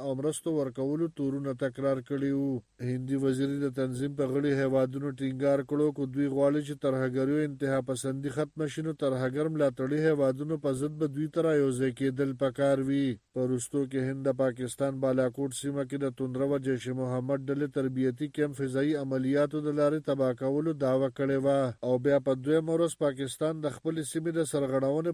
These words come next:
په تور دوه هندي جنگي الوتکې تباه کولو او د هند یو جنگي الوتکې پایلټ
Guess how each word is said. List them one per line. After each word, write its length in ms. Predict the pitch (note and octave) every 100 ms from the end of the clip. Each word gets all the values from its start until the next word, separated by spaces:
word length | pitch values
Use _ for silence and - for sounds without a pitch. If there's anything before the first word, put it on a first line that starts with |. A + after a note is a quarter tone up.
| F3
په 60 | C3+ E3
تور 180 | D#3+ D3
دوه 100 | D#3+ D#3
هندي 240 | D3+ D3+ D#3
جنگي 280 | D#3 D3+ E3 C#3+
الوتکې 480 | C#3+ C#3 C3 D3+ D#3+ D3+
تباه 260 | C#3 C3+ B2
کولو 320 | C#3 D#3 E3+ E3+
او 40 | C#3+
د 100 | C#3+
هند 200 | D#3 D#3+
یو 60 | D#3+ C3+
جنگي 280 | C3+ C#3+ D#3+
الوتکې 460 | D#3 C#3+ C3 D#3 D#3+ C#3+
پایلټ 340 | C3+ C#3 D#3